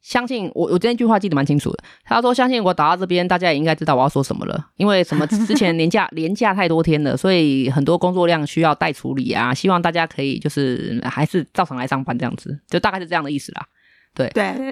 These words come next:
Speaker 2: 对，对。然后后来有，好像我记得他好像带点劳基法，对，就这样。
Speaker 1: 对，反正就是我们的朋友呢，后来他那一天还是没有去的，因为他也不是不愿意去，而是因为他真的要顾小孩。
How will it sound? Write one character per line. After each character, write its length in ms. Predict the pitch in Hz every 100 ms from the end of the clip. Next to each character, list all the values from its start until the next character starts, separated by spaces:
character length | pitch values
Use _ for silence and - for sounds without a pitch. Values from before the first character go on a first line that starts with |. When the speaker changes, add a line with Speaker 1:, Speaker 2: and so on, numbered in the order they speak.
| 269
Speaker 2:
对， 0 |
对。 240 | 262 262 254
然 160 | 196 202
后 120 | 214
后 40 |
来 140 | 233 208
有， 160 | 208 220 _
好 140 | -
像 200 | 254 381
我 80 | 226
记 120 | 311
得 80 | 302
他 180 | 262 254
好 100 | 220
像 220 | 196 202
带 180 | - 190
点 160 | - -
劳 120 | 190
基 160 | 185 185
法， 160 | - - _ -
对， 160 | 196 - 220
就 100 | -
这 120 | 170 -
样。 120 | 262 _
Speaker 1:
对， 320 | 175 147 87 -
反 100 | -
正 80 | 214
就 80 | 240
是 80 |
我 100 | 214
们 120 | 160 156
的 80 |
朋 160 | 185 160
友 140 | 175
呢， 200 | 143 143
后 80 | 165
来 100 | 202
他 140 | 170 196
那 100 | 190
一 60 |
天 140 | 185 185
还 100 | 160
是 80 |
没 80 | 175
有 100 | 147
去 220 | - -
的， 180 | 143 - -
因 100 | 196
为 220 | 202 165
他 180 | 160 294
也 80 | 233
不 80 |
是 120 | 180 240
不 120 | 175
愿 160 | 196
意 60 | 214
去， 240 | - - 151
而 60 |
是 140 | 165 208
因 40 |
为 80 | 208
他 160 | 202
真 160 | 190 196
的 60 | 175
要 100 | 165
顾 140 | 156
小 100 | -
孩。 340 | - - 151